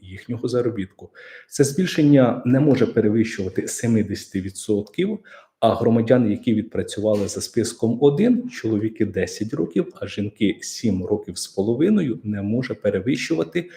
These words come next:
восьмидесяти п'яти відсотків їхнього заробітку у разі призначення пенсії відповідно до частини другої статті двадцять сьомої Закону України про загальнообов'язкове державне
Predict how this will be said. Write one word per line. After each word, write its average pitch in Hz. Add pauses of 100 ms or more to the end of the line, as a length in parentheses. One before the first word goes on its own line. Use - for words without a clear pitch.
(200)
восьмидесяти 113
п'яти 101
відсотків 107
їхнього 98
заробітку 113 (300)
у 117
разі 117
призначення 95
пенсії 135
відповідно 104
до 92
частини 92
другої 165
статті -
двадцять 92
сьомої 165 (280)
Закону 110
України 139 (200)
про 107
загальнообов'язкове 98
державне 104